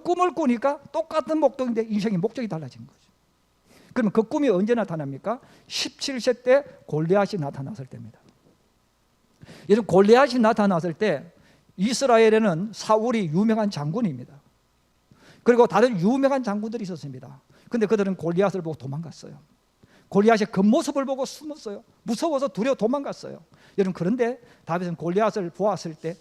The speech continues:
두려워하지 않았어요. 그의 겉모습을 두려워한 게 아니에요. 다윗이 아무리 저 골리앗이 크다 할지라도 "하나님은 나와 함께 하셔.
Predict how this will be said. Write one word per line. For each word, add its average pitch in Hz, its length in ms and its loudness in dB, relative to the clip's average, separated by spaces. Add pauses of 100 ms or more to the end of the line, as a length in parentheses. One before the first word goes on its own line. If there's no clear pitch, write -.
(240)
두려워하지 175 460 -4
않았어요. 139 340 -20 (1120)
그의 247 220 4
겉모습을 269 580 0
두려워한 202 380 -2
게 202 80 -4
아니에요. 143 360 -8 (600)
다윗이 226 600 0 (560)
아무리 285 580 0
저 277 280 0
골리앗이 240 420 0
크다 - 240 -4
할지라도 254 680 -2 (240)
"하나님은 226 540 0
나와 214 220 2
함께 214 240 2
하셔. 170 280 0